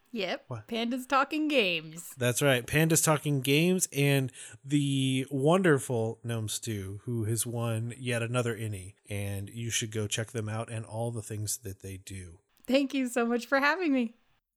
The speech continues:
Speaker 2: All right, Blockheads, that's another G M showcase in the can. If you liked what you heard here, you can head on over to iTunes and give us a five-star review, as that is the easiest way to help support us and get us in front of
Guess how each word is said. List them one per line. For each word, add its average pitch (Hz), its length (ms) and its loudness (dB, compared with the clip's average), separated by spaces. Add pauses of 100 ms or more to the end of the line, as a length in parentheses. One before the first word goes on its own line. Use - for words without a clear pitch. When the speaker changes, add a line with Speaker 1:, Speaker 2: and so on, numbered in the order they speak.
(100)
Speaker 2:
All 147 100 4
right, 117 180 2
Blockheads, 107 560 2
that's 113 400 0
another 107 320 2
G 110 320 0
M 107 200 2
showcase 107 760 -2
in 131 240 2
the 104 80 2
can. 104 680 0 (200)
If 107 160 -2
you 127 140 2
liked 120 280 0
what 113 140 2
you 104 120 0
heard 107 280 0
here, 98 340 -2
you 113 140 -8
can 107 140 -4
head 135 160 4
on 131 180 4
over 120 180 4
to 107 200 -2
iTunes 113 600 0
and 95 100 -8
give 98 180 -6
us 95 120 -10
a 104 60 -14
five-star 101 680 -4
review, 98 500 -10 (440)
as 117 220 2
that 127 220 0
is 110 180 0
the 101 180 -4
easiest 113 540 0
way 98 220 -2
to 101 160 -6
help 98 220 -6
support - 460 -4
us 151 380 -2
and 101 180 -4
get 113 240 -6
us 117 240 -4 (260)
in 113 140 -2
front 147 380 -2
of 131 380 0